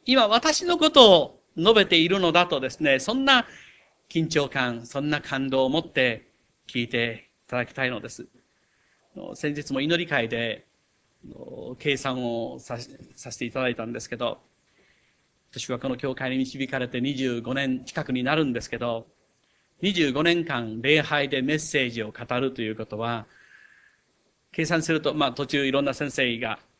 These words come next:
交代に立ってくださることもあるんですけども、単純に計算をすると、二十五年ということは日曜日が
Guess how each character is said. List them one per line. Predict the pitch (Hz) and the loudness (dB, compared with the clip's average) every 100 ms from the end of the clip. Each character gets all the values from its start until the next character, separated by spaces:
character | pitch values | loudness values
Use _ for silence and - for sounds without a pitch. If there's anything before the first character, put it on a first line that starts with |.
| _ _ _ _ _ - | _ _ _ _ _ -10
交 | 127 | -6
代 | 127 127 | -4 -2
に | 120 120 | -2 -4
立 | 131 127 | -10 -10
っ | 143 | -10
て | - | -8
く | 127 | -6
だ | 127 | -4
さ | 139 | -4
る | 120 | -6
こ | |
と | 123 | -2
も | 135 | 0
あ | |
る | 170 | 2
ん | 147 | 0
で | 127 | -2
す | - | -4
け | |
ど | 123 | -6
も、 | 120 | -4
単 | - 240 | 0 0
純 | 254 | 2
に | 240 | 4
計 | 202 | 4
算 | 180 175 | 6 4
を | 156 | 2
す | 151 | 0
る | 147 | -2
と、 | 143 139 - - - | 0 -2 -4 -20 0
二 | 175 | 4
十 | 156 139 | 6 6
五 | 151 | 8
年 | 165 165 | 8 6
と | 135 | 2
い | |
う | |
こ | 123 | 0
と | 117 | 0
は | 113 | 0
日 | 120 127 143 | -2 0 0
曜 | 135 | 0
日 | 117 | 0
が | 127 | -4